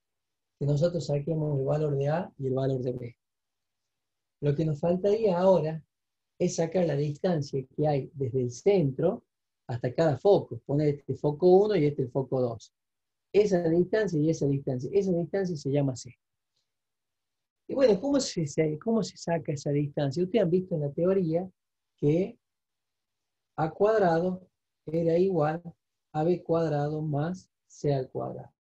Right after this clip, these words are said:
Esto lo vieron en teoría. Ahora bien, yo tengo que sacar el valor de c. ¿Y cómo sacamos el valor de c a partir de esa expresión?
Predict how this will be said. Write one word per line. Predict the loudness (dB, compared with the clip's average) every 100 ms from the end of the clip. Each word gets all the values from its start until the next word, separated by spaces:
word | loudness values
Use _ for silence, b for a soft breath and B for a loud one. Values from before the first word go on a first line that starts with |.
| _
Esto | -10 -8 -2
lo | 0
vieron | 0 -2 -4
en | -8
teoría. | -6 -4 -6 -10 _ _ _ _ _ _ _ _ _ _ _ _ _ _ _ _ _ _ _
Ahora | 0 4 4 4 2
bien, | -2 -4 -8 _ _ _ _ _ -4
yo | -4 0
tengo | 2 2 0
que | -6
sacar | -6 -6 -4 -6 -6 -8 _ _ _ _
el | -4 -2
valor | 0 0 0 0
de | -2 -2
c. | 0 -2 -2 _ _ _ _ _ _ _ -12
¿Y | -2
cómo | 4 4 4
sacamos | 0 0 0 0 0
el | 0
valor | 0 0 0
de | 0
c | -2 -2 -4 -16
a | -12 -10
partir | -2 0 -2 -2 0 0 -2 _ _ _ _ _ _ _ _ _ _ _
de | -6 2 2
esa | 2 -2
expresión? | -4 -4 -4 -2 -4 -6